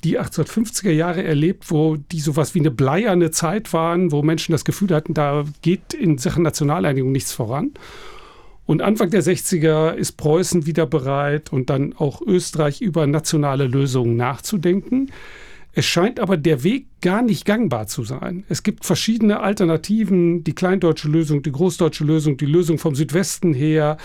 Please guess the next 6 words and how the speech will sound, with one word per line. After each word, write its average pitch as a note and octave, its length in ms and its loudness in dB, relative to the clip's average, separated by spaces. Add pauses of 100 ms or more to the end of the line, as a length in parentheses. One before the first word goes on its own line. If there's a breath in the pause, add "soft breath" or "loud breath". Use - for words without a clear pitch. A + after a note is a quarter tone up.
(460 loud breath)
eine C3+ 320 0
revolutionäre D#3+ 760 2
Lösung, D#3+ 640 2 (160)
äh, D#3 140 2
von E3 560 -2
den D3 380 0